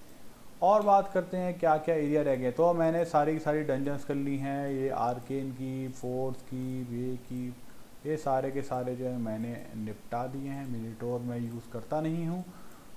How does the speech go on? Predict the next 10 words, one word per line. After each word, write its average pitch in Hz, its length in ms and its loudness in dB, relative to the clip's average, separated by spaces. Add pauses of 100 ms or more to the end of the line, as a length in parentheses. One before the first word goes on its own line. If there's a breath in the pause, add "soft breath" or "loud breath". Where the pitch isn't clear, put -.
(100)
पर 123 80 -2
वैसे 127 320 -2
मैंने 117 260 -6
कंप्लीट 113 420 -8
कर 110 140 -6
रखा 104 280 -6
है। 101 160 -6
स्पाइडर 127 500 -2
हो 127 160 -4
गई, 131 360 -2